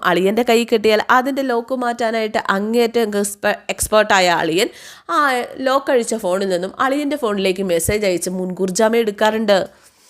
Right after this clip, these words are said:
ആ മുൻകൂർ ജാമ്യം ഇവിടെ ആദ്യമേ പൊളിഞ്ഞു. അതാ ഇവിടെ എല്ലാവരും കണ്ടത്. "കൊച്ചേ, നീ ഇങ്ങോട്ട് കയറി വാ കൊച്ചേ."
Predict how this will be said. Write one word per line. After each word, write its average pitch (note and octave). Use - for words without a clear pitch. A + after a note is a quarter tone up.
ആ G4
മുൻകൂർ G3
ജാമ്യം E3
ഇവിടെ A#3
ആദ്യമേ F3
പൊളിഞ്ഞു. F#3
അതാ G#3+
ഇവിടെ F3+
എല്ലാവരും F3+
കണ്ടത്. F3+
"കൊച്ചേ, A3
നീ B3+
ഇങ്ങോട്ട് F#3
കയറി F3
വാ E3
കൊച്ചേ." E3+